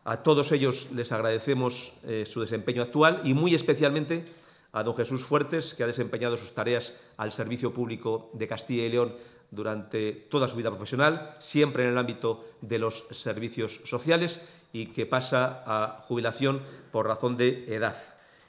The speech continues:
En este caso, el puesto de secretario general de la consejería será cubierto por don Carlos Raúl Pablos Pérez, que será el nuevo secretario general. Carlos Raúl era el gerente de servicios sociales,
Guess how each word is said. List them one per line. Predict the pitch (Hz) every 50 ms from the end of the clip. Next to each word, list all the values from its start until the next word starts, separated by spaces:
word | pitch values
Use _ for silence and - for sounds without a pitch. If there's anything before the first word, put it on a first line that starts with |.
| _ -
En | 110 113 127
este | 127 131 143 127 131
caso, | 143 139 135 - 147 135 135 135 -
el | 123 120 -
puesto | - 139 131 - 143 131
de | 123
secretario | 131 117 117 120 135 127 127 127
general | 127 123 127 123 123
de | 123
la | 123 120
consejería | 123 117 117 123 - 127 123 131 131 120
será | - 123 110 120 120 120 120 - - - - - - -
cubierto | - 117 120 123 131 135 131 131 135 151 143
por | 131 127 120 113
don | 113 110 107 98
Carlos | - 123 117 107 117 117 113
Raúl | 110 113 117 120 135 147 151 147 147 - - - - - _ _ _
Pablos | 123 123 131 131 135 143 139 - - - -
Pérez, | - 151 139 113 - -
que | - 101
será | - - 117
el | 120
nuevo | 120 120 113
secretario | - 120 101 110 110 135 135 131
general. | 135 107 104 113 117 110 90 - - - - - - _ _ _ _
Carlos | - 110 107 101 110 110 104
Raúl | 113 117 123 135 135
era | 127 127
el | 123 123
gerente | - 123 123 123 123 123 135 123 120 123 - - 117
de | 120 117
servicios | - 117 120 127 123 123 107
sociales, | 127 113 135 160 170 180 185 185 185 - - - -